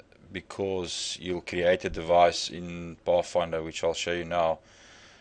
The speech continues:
and link it to this folder. So if you're gonna do this a lot, I would suggest make a permanent folder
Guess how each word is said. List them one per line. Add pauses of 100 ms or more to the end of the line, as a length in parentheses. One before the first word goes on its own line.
(120)
and
link
it
to
this
folder.
So
if
you're
gonna
do
this
a
lot,
I
would
suggest
make
a
permanent
folder